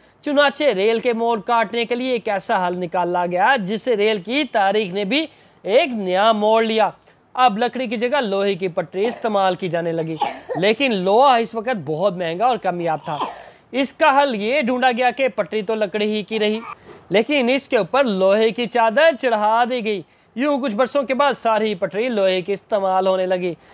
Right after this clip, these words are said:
लेकिन अठारह सौ सत्तावन में लोहे की जगह फौलाद,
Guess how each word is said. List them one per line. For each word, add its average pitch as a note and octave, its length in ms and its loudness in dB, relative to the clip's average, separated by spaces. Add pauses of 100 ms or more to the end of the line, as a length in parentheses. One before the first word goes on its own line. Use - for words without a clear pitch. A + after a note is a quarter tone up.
(160)
लेकिन B3 580 2
अठारह G3 520 2
सौ A#3+ 360 2
सत्तावन F#3+ 420 -2
में F3+ 160 -2
लोहे E3 300 -2
की D#3 100 -8
जगह D#3+ 300 0
फौलाद, F#3 600 2